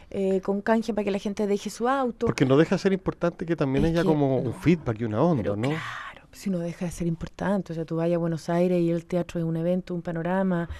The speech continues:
Speaker 1: el taxista sabe lo que hay. En Chile todavía nos falta mucho eso, pero, eh, porque yo creo que todavía falta plata para eso, ¿ah? Porque probablemente si tuviéramos, mm, más plata, o sea, la plata en este país está, pero está en otro lugar,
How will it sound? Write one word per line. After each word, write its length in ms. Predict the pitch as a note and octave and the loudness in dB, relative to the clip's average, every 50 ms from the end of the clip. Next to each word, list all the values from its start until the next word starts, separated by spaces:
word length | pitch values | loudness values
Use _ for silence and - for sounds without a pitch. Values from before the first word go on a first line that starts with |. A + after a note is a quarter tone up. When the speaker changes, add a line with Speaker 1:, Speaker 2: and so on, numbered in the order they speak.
| - - - - | -14 -18 -16 -8
Speaker 1:
el 100 | - E3+ | -6 -2
taxista 500 | - E3+ D#3 - - A3 G#3 - - G3 | -2 -2 -4 -2 -2 -2 0 0 -2 -2
sabe 260 | E3+ - F#3 F#3 F3+ | 0 2 2 2 2
lo 100 | F3+ F3+ | 2 0
que 160 | - F#3 F3+ F#3 | 0 0 0 2
hay. 320 | G3 G3+ G3 F#3 F#3 F#3 - - - - - - - - | 2 2 2 0 0 -2 -6 -14 -20 -20 -20 -16 -10 -10
En 80 | F3+ | -6
Chile 240 | - - G3+ G3 F#3 | -2 2 2 2 4
todavía 260 | F#3 F#3 F3+ F#3 G3 | 6 6 6 6 6
nos 120 | G#3 A3 - | 4 2 0
falta 300 | - A#3+ B3+ - - B3+ | -2 -6 -4 -2 0 0
mucho 360 | A#3 A#3+ C4+ C4+ - - A#3 | 0 0 0 -4 -4 -2 -2
eso, 340 | A#3 B3+ A#3 - - G3 - - | -2 -2 -2 -4 -6 -8 -2 4
pero, 340 | A3 A3+ A3+ A3 A3 A#3+ A#3+ - - - - - - - - - - | 4 6 6 6 4 4 0 -6 -16 -20 -20 -18 -20 -20 -10 -2 4
eh, 360 | A3+ G#3 G3 F#3+ F#3+ F#3+ F#3 - | 6 8 8 8 8 6 4 2
porque 340 | - G3+ F#3 - - - G#3 | 0 -2 -2 -2 -2 0 2
yo 100 | F#3+ G3 | 2 4
creo 160 | F#3 A3 A3 | 4 4 4
que 80 | G#3 A3 | 4 2
todavía 360 | G3+ - G#3 G3 G3+ A3 A3+ | 2 2 2 4 4 2 2
falta 200 | - G#3+ G#3 - | 0 -2 -4 -4
plata 300 | A#3+ F4+ - - - D#3 | -6 -6 -8 -8 -8 -8
para 140 | D3 - - | -8 -8 -8
eso, 180 | - - - - - - - E3+ F3 G3 G3 - - G3+ | -10 -12 -14 -16 -14 -14 -14 -14 -14 -14 -16 -16 -10 -8
¿ah? 260 | G3 G3 G#3 A3+ C4 - | -6 -6 -6 -8 -10 -12
Porque 220 | - F#3 - G3 | -12 -8 -6 -2
probablemente 480 | F#3 G3 F#3+ F#3+ G3 G3 G3+ G3 G#3 G#3 | 0 2 2 2 2 0 0 -2 -4 -6
si 100 | G3 - | -6 -8
tuviéramos, 640 | F#3+ F#3+ G3+ G3 G3 G#3 G#3 G3+ G3 F#3+ F#3 F3 F3 - - - - - - - - - - - - - - | -6 -2 -2 0 0 0 0 0 0 0 -2 -4 -6 -10 -18 -20 -20 -20 -20 -20 -20 -20 -20 -20 -20 -20 -16
mm, 360 | - - - - - - - | -14 -14 -12 -12 -14 -10 -4
más 160 | - F#3 F3+ - | -2 -2 -2 0
plata, 320 | - F#3+ G3 F#3+ F#3 F#3+ | 0 0 0 2 2 -2
o 20 | |
sea, 160 | E3+ - F#3+ F3+ | -2 -2 -2 0
la 140 | F3 E3+ | 0 0
plata 240 | E3 F3+ F#3 F#3 - | 2 0 0 2 2
en 60 | F#3 | 0
este 160 | F3+ - - F3+ | 0 0 -2 0
país 160 | F#3 F3 F3 F3+ | 2 2 2 2
está, 300 | F3 - - G3 F#3 F3+ | 0 4 4 6 6 6
pero 140 | F3+ F3 | 4 0
está 160 | E3+ - - F3+ | -2 0 0 0
en 60 | F#3 | 2
otro 160 | F#3 F#3+ F#3+ | 2 0 0
lugar, 320 | F#3 F#3+ G3 F#3 F#3 G#3 | 2 2 4 2 2 0